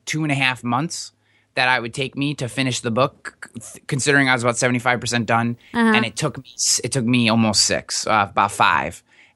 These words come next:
Speaker 1: And, um, like I said, I got the book out two weeks ago. So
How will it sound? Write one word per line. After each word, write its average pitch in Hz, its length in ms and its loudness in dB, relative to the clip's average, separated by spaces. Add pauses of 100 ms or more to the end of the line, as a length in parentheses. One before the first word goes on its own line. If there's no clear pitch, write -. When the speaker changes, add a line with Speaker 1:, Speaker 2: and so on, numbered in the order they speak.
Speaker 1:
And, 110 380 0
um, 98 380 2
like 117 120 -2
I 120 60 -2
said, 117 180 0
I 107 60 0
got 127 160 0
the 120 60 -4
book 117 180 -4
out 120 220 2
two 123 140 -4
weeks 120 280 -2
ago. 95 320 0
So 110 380 0